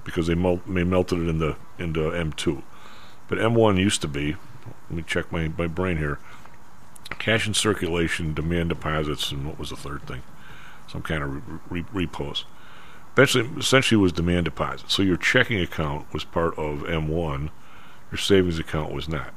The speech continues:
They became such a blend where even savings accounts sort of became on deposit. But in reality,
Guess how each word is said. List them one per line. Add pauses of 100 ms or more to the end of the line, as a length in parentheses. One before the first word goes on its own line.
(280)
They
became
such
a
blend (880)
where
even
savings
accounts
sort
of
became
on
deposit.
But (220)
in
reality,